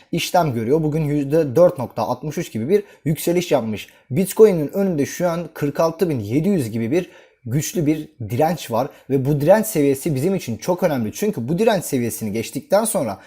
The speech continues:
bir sonraki hedefi elli bir bin dolar olacak ve elli bir bin doları da geçtikten sonra biz artık altcoin rallisinin başlayacağını belirtmiştik daha önceki videolarda. Ethereum üç bin doların üstünde keza aynı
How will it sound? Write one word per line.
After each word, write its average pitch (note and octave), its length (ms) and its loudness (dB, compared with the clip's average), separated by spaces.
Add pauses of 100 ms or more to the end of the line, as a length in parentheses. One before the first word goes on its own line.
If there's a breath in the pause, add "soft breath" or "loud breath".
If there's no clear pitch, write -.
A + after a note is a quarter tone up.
(160 loud breath)
bir D#3+ 280 2
sonraki C3 500 -2
hedefi D#3 400 0 (280 soft breath)
elli D3+ 320 2
bir A#3+ 180 4
bin F#3+ 140 2
dolar B2 220 2
olacak C3 460 0
ve B2 180 -2
elli F3+ 300 0
bir G3+ 160 2
bin E3 140 0
doları B2+ 280 2
da A2+ 60 -2
geçtikten B2 520 -2
sonra B2 320 -4
biz F3 200 -4 (280 loud breath)
artık E3 500 0
altcoin C#3 600 2
rallisinin E3 600 0 (200 soft breath)
başlayacağını E3 800 0
belirtmiştik C3 600 -2
daha A#2 140 0
önceki A2 300 -6
videolarda. G#2+ 560 -2 (240 loud breath)
Ethereum G3 540 6
üç F#3+ 220 -2
bin F#3 120 2
doların F3+ 280 6
üstünde E3+ 380 -2
keza D#3+ 340 0
aynı D#3 380 0